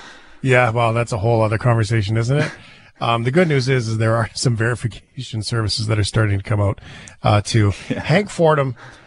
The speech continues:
Speaker 1: uh, is here with us on The Shift, senior security specialist, Solve Cyber Solutions,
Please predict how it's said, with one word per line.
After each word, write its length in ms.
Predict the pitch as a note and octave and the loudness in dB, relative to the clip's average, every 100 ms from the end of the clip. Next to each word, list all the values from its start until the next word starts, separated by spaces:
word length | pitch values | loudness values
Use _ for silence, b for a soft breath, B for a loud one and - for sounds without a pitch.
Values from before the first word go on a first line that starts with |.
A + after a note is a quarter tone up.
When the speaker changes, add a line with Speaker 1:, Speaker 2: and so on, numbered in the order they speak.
| B | B
Speaker 1:
uh, 240 | C#3 C3 D3 | 0 2 2
is 120 | B2 | 0
here 260 | D#3 D#3+ D#3 | 4 4 4
with 160 | C#3 | 2
us 200 | C#3 B2 | 2 0
on 200 | E2+ B2+ | -2 -2
The 80 | B2 | -2
Shift, 320 | - B2 A#2 | 0 -2 -2
senior 360 | - D#3+ D#3+ C#3 | -2 0 2 0
security 520 | - C3+ D3 C3+ A#2+ | -2 -4 -2 -2 -4
specialist, 580 | - B2+ A2+ B2 A#2 - | -4 -4 -2 -2 -2 -2
Solve 240 | C#3+ C#3+ | 2 2
Cyber 340 | - B2 A2+ G#2+ | 2 -2 0 -2
Solutions, 680 | A#2+ A#2 G#2+ A2 A2 - | -2 -2 -2 -2 -4 -6